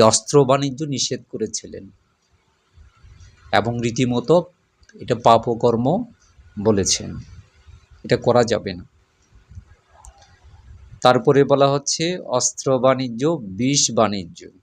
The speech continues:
অর্থাৎ পয়জন, যেগুলি অনেক সময় মানুষ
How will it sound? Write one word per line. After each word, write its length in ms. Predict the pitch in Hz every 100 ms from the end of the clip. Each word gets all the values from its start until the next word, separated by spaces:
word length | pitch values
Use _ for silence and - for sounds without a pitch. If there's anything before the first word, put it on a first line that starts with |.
| _ _ _ _ _ _ _ _ _ _ _ _ _ _ _ - _ _ -
অর্থাৎ 340 | 113 - 143 170 - _ _ _ _ _ _ _ _ -
পয়জন, 400 | 117 123 123 165 226 - _ _ _ _ _ _ - _ _ _ - - - - 107
যেগুলি 420 | 120 127 135 143 143 143 - _ _ _ _
অনেক 260 | 117 131 - -
সময় 240 | 135 139 120
মানুষ 320 | 120 127 135